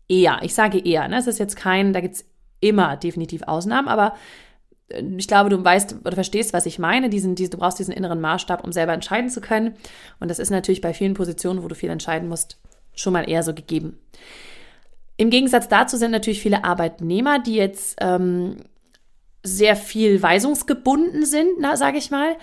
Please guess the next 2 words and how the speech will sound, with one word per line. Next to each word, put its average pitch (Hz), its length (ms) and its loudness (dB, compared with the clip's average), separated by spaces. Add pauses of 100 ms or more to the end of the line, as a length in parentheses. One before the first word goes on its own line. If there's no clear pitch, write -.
(720)
vielfach 285 840 4
external. 170 720 -4